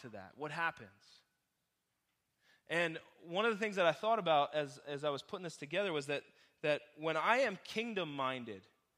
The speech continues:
in other words, when my mind and my eyes are fixed on Jesus and my focus is on the kingdom of God, I know that those things, those possessions that I have, I know that Jesus tells us that moth and rust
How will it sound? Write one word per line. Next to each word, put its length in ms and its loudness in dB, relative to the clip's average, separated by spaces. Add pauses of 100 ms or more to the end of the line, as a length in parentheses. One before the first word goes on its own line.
(120)
in 60 -8
other 140 0
words, 180 -2
when 80 -6
my 200 2
mind 360 4
and 80 -2
my 180 0
eyes 220 4
are 60 -6
fixed 360 -10
on 160 -6
Jesus 440 -8
and 80 -10
my 80 -4 (160)
focus 400 -8
is 100 -12
on 140 -10
the 80 -14
kingdom 320 -16
of 100 -14
God, 300 -8 (800)
I 240 6
know 540 2 (340)
that 180 0
those 220 0
things, 460 -2
those 160 -4
possessions 640 -4
that 120 2
I 120 4
have, 500 2 (260)
I 120 2
know 220 2
that 200 -2
Jesus 420 -4
tells 300 0
us 120 -6
that 180 -4
moth 360 2
and 200 -8
rust 280 0